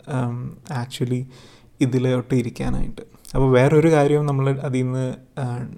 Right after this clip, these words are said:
ഡീറെയിൽ ചെയ്യിക്കരുത്. കാൽ ന്യൂപോർട്ടിൻ്റെ ബുക്ക് വായിച്ചാൽ അറിയാം, കുറേ എക്സാമ്പിൾസ് അവര് പ-, പുള്ളി പറഞ്ഞു തരും. ഉം, <clears throat> വലിയ വലിയ സയൻറ്റിസ്റ്റിൻ്റെയും, ആ, സൈക്കോളജിസ്റ്റുകളുടെയൊക്കെ, ആ, ഡീപ്പ് വർക്ക് ഹാബിറ്റ്സ്. അപ്പൊ അതിനകത്ത്, ഉം,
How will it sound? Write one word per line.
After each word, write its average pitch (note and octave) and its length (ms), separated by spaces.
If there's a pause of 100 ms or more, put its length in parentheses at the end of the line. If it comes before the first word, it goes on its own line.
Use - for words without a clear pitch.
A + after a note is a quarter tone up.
(260)
ഡീറെയിൽ B2 340
ചെയ്യിക്കരുത്. B2 540 (280)
കാൽ C3 180
ന്യൂപോർട്ടിൻ്റെ C#3 460
ബുക്ക് C#3 260
വായിച്ചാൽ C#3+ 320
അറിയാം, C#3 240
കുറേ D3 580
എക്സാമ്പിൾസ് C3+ 880
അവര് C#3+ 240
പ-, C3+ 260
പുള്ളി C#3 180
പറഞ്ഞു C3+ 360
തരും. C3+ 340 (680)
ഉം, B2 320 (320)
<clears throat> D#3 480
വലിയ C3+ 240
വലിയ C3+ 280
സയൻറ്റിസ്റ്റിൻ്റെയും, B2+ 1080
ആ, C3+ 140
സൈക്കോളജിസ്റ്റുകളുടെയൊക്കെ, B2+ 1300 (580)
ആ, B2+ 220
ഡീപ്പ് A#2+ 340
വർക്ക് B2 200
ഹാബിറ്റ്സ്. C3+ 380
അപ്പൊ C3+ 200
അതിനകത്ത്, C#3 540 (260)
ഉം, B2+ 420